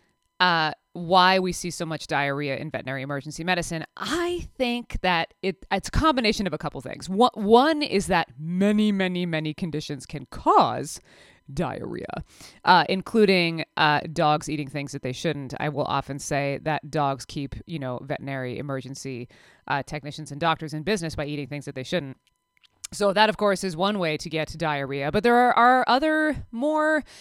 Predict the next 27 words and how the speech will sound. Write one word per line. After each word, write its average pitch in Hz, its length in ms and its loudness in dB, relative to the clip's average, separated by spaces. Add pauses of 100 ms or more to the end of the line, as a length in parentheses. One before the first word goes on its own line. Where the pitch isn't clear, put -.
(140)
complicated 320 640 2
diseases 233 440 -2
that 220 140 -2
can 220 80 -6
cause 196 260 0
diarrhea. 175 640 2
I 170 60 -2
mean, 165 160 -2
obviously, 160 480 -2
you 147 80 -8
know, 151 100 -6
like, 147 140 -6
the 160 80 -6
big, 151 340 -6 (240)
<laughs> 151 100 -20
the 160 100 -6
big 160 200 -4
K, 131 420 -4
cancer, 156 520 -4
can 147 160 -8
cause, 143 340 -6
you 175 80 -6
know, 151 140 -6
diarrhea 143 280 -4
for 156 120 -14
various 208 340 6
reasons. 135 380 -6